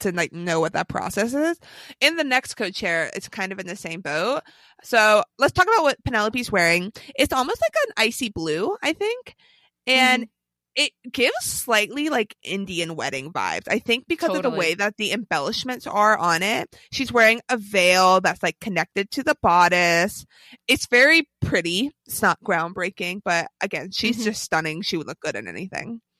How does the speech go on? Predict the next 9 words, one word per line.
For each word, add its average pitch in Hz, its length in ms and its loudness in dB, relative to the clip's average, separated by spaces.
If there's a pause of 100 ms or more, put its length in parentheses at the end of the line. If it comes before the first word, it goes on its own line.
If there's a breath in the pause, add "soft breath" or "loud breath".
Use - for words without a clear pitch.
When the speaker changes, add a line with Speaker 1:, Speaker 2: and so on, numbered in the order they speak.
(880)
Speaker 2:
I 180 200 4
feel 262 180 -6
the 247 140 -4
exact 170 340 -6
same 165 220 -10
way 139 280 -10
about 135 320 -10
our 143 360 -8
next - 800 -10